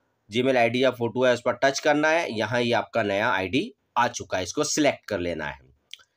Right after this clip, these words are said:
इसको सिलेक्ट करने के बाद फिर बैक जाइए और WhatsApp पर जो लिंक है उसको ओपन कीजिए। फिर Gmail ओपन हो जाएगा।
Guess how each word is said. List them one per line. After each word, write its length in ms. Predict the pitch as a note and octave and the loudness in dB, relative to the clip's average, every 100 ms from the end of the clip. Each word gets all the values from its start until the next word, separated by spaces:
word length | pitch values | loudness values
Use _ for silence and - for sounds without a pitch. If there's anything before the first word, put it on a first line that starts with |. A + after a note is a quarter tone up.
| _ | _
इसको 220 | B2 - F3 | -8 -2 0
सिलेक्ट 280 | D#3+ D#3+ | 2 0
करने 220 | E3 D3+ D#3 | 2 2 2
के 60 | |
बाद 160 | D3 D3+ | 2 2
फिर 160 | D#3+ | 0
बैक 260 | B2+ B2+ C3+ | 2 2 2
जाइए 600 | C3+ C#3 C3+ C#3 C#3 D3 - - | 2 2 0 -2 -2 -4 -4 2
और 380 | C3 C#3 C#3 - G#2+ | 4 4 2 -4 -4
WhatsApp 320 | A2 - B2+ | -2 -2 -2
पर 100 | C3 | 0
जो 140 | A#2 | 0
लिंक 300 | A#2+ B2+ C3 | 2 0 0
है 120 | D3 C#3 | 0 0
उसको 300 | - - B2 | -4 -4 -4
ओपन 380 | A#2 G2+ C#3+ | -4 -2 0
कीजिए। 540 | C#3 C#3 C#3 C#3 D3+ - _ _ _ | 0 0 0 2 0 -2 _ _ _
फिर 260 | - C#3 - _ - | -2 0 -2 _ -6
Gmail 260 | G#2+ A#2 C3 | -2 2 2
ओपन 260 | C3 C#3 | 2 2
हो 80 | C3+ | 2
जाएगा। 460 | C3 C3+ C3+ D#3 | 4 4 4 2